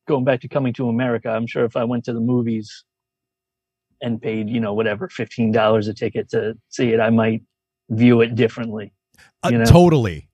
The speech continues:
Speaker 2: I was thinking the same thing.
Speaker 1: Yeah.
Speaker 2: I was thinking, "Wow, if people went and saw that, they probably would have been upset, disappointed, and
Speaker 1: Yeah.
Speaker 2: word would have spread really fast, and it would have had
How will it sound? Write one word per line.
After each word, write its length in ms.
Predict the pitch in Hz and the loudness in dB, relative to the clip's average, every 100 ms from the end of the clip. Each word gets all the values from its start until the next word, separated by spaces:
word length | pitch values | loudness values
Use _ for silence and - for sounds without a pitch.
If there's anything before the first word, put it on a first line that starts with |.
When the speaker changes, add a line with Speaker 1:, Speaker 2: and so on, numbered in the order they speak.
| - | -4
Speaker 2:
I 160 | 135 | -2
was 160 | 208 202 | -2 -2
thinking 220 | 202 175 | -2 0
the 60 | 139 | -2
same 380 | - 147 139 135 | -2 -4 -4 -4
thing. 440 | 139 117 85 85 - | -4 -4 -4 -12 -6
Speaker 1:
Yeah. 140 | 117 - _ - | -6 -6 _ -6
Speaker 2:
I 100 | 131 | -4
was 140 | 131 | -2
thinking, 240 | 160 139 | -4 -2
"Wow, 160 | 131 131 | -2 -4
if 80 | 127 | -4
people 240 | 208 196 | -6 -4
went 120 | 175 | -6
and 80 | 160 | -8
saw 220 | - 135 | -4 -4
that, 240 | 123 101 87 _ _ _ _ _ _ _ _ _ _ | -2 -6 -8 _ _ _ _ _ _ _ _ _ _
they 100 | 117 | -12
probably 400 | 113 131 123 123 | -10 -10 -6 -2
would 160 | 110 110 | -2 -2
have 60 | |
been 280 | 101 101 92 - | -2 -4 -6 -8
upset, 440 | - 101 - 131 - | -8 -8 -4 -6 -4
disappointed, 580 | 127 113 101 113 110 101 _ _ _ _ | -6 -2 -2 0 -2 -4 _ _ _ _
and 180 | 123 127 | 0 2
Speaker 1:
Yeah. 40 | 113 | 2
Speaker 2:
word 320 | 123 143 143 | 2 2 2
would 160 | 131 | 0
have 100 | 127 | -2
spread 320 | 101 - 131 107 | -4 -4 -2 0
really 320 | 107 120 117 | -2 0 -2
fast, 500 | - 120 117 110 - | -2 -2 -2 -6 -6
and 140 | 113 113 | -4 -2
it 80 | |
would 160 | 110 117 | -2 0
have 280 | 110 101 - _ _ _ _ _ _ | 0 -2 -10 _ _ _ _ _ _
had 200 | 247 269 | -6 -4